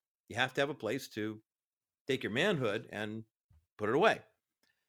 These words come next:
They're selling those bathing suits at Target now, and that's where people finally exploded. But my question is, if you're going to be picketing, if you're gonna be protesting, why did it take ten years to get to this point? Number one. Number two, when Target started doing their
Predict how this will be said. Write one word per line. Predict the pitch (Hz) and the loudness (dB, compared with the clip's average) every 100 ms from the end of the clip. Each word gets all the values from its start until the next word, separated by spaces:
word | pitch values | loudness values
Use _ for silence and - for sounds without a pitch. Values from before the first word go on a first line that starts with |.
| _ _ _ _ _ _ - | _ _ _ _ _ _ 6
They're | 147 | 6
selling | - - 269 285 233 156 | 6 10 10 10 6 6
those | 170 185 185 - | 6 6 4 0
bathing | 170 202 233 208 | 4 4 4 2
suits | 151 160 - | 2 -2 -2
at | 143 | 2
Target | 170 160 139 | 4 6 4
now, | 117 123 | 2 2
and | 123 | 6
that's | 180 208 | 6 6
where | 196 | 2
people | - 156 147 | 2 2 2
finally | 156 143 147 127 | 2 2 2 -2
exploded. | - - 185 131 117 | -2 0 2 2 -2
But | 104 | -4
my | 110 | -4
question | - 220 226 147 | 0 0 0 -2
is, | 120 - | -4 -4
if | 113 | -8
you're | 117 | -4
going | 110 190 | -2 -2
to | 196 | -2
be | 135 | 0
picketing, | - 147 143 135 | 2 2 0 -2
if | 113 | -4
you're | 107 | -4
gonna | 123 | -4
be | 104 | -4
protesting, | 90 180 220 - 117 87 - 95 120 - _ _ _ _ _ _ _ _ _ _ _ | -4 0 2 2 -2 -2 -8 -10 -10 -14 _ _ _ _ _ _ _ _ _ _ _
why | 92 123 185 | 2 6 6
did | 208 | 4
it | 180 | 0
take | - 156 156 | 4 2 4
ten | 151 131 | 2 2
years | 135 135 - | 2 0 -2
to | |
get | 113 156 | -2 -2
to | - | -2
this | 82 - | -10 -12
point? | - 78 - | -14 -14 -10
Number | 104 92 | -6 -4
one. | 98 139 92 | 0 0 2
Number | 143 151 | 0 0
two, | 147 - 233 101 - - - _ | 0 4 4 4 -2 -18 -20 _
when | - 123 | -6 -4
Target | - 185 226 226 | 4 4 6 2
started | - 160 131 117 | 2 4 4 2
doing | 135 127 123 95 | 0 0 0 0
their | 117 127 139 139 131 117 | 4 6 6 4 2 -2